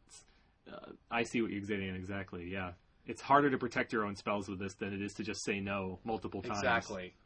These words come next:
Speaker 2: exactly. So this card might be one of those cards that's just, um, I mean, is backbreaking in, in ending your opponent's ability to play, you know, key strategic
Speaker 1: So you think this comes
Speaker 2: goals.
Speaker 1: out of the board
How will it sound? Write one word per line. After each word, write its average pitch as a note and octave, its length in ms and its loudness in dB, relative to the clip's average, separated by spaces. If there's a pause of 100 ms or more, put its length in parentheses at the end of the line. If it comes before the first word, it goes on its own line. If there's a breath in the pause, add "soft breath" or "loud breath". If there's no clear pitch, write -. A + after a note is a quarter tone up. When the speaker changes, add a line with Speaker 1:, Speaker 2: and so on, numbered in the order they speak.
Speaker 2:
exactly. G#2+ 640 -6 (440 loud breath)
So D#3 160 0
this E3+ 160 4
card E3+ 260 2
might C#3 260 -2
be D3 80 -6
one B2+ 140 -6
of A2+ 60 -2
those G#2+ 80 -4
cards G#2+ 440 -2
that's G2+ 320 -10
just, A2+ 240 -8 (220)
um, F#2+ 360 -8
I E3+ 120 10
mean, B2+ 220 -2
is D#3 200 8
backbreaking A2+ 720 -2
in, A#2 80 -10
in A2+ 300 -8
ending B2 280 -6
your A2 120 -4
opponent's G#2+ 300 -8
ability G#2 260 -6
to F2+ 60 -10
play, G2 340 -6 (760 soft breath)
you A#2+ 80 -10
know, G#2 200 -8
key D3+ 260 -2
strategic G#2+ 500 -6 (880 soft breath)
Speaker 1:
So - 140 0
you B2+ 160 6
think C3+ 240 -2
this C3+ 140 2
comes C3 240 2
Speaker 2:
goals. A#2+ 100 8
Speaker 1:
out A#2+ 60 6
of A#2 40 2
the A2 80 2
board A2 500 2